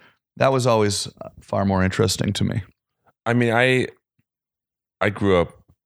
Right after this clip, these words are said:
Speaker 2: in the prime M T V where, like, the metal videos
Speaker 1: The
Speaker 2: were on
Speaker 1: eighties, yeah,
Speaker 2: Bon
Speaker 1: that, see, yeah,
Speaker 2: Jovi.
Speaker 1: see, that was the years people liked. That was ten years before I was on M T V.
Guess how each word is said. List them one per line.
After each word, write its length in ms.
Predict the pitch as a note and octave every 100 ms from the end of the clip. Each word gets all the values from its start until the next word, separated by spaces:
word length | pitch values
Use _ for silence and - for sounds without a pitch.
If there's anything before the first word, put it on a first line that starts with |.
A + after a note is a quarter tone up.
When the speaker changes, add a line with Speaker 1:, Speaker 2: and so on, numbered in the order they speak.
| _ _ _ _ _ _
Speaker 2:
in 100 | D#2+
the 80 | C#2+
prime 540 | - - D2+ C#2+ C#2
M 180 | C#2+ C#2+
T 220 | - D#2+ D2+
V 280 | C#2+ C#2
where, 180 | A#1+ A1
like, 240 | G1+ B1 -
the 80 | D#2+
metal 440 | D2+ D#2 D2 C#2
videos 560 | C#2 B1+ B1+ B1 - -
Speaker 1:
The 60 |
Speaker 2:
were 60 | E3
on 60 |
Speaker 1:
eighties, 480 | F3+ F3 C3+ F#2 -
yeah, 120 | C#3+
Speaker 2:
Bon 80 | B2
Speaker 1:
that, 200 | B2 C#3+
see, 80 | F2+
yeah, 60 | F#2+ F2+ E2+ A2 C#2+
Speaker 2:
Jovi. 100 | C#2+
Speaker 1:
see, 140 | D2+
that 320 | A#2 D3+ E3+
was 140 | D#3 D#3+
the 80 | C#3
years 240 | A#2+ G#2+
people 300 | C3+ A#2 G#2
liked. 260 | G2+ E2+ - - -
That 220 | - E3
was 220 | D3 A#2 -
ten 260 | - C#3+
years 240 | C#3+ D3 C3
before 280 | A#2+ G#2
I 40 | F#2+
was 160 | G2
on 80 | A2
M 120 | F#2
T 140 | G2 G2
V. 200 | -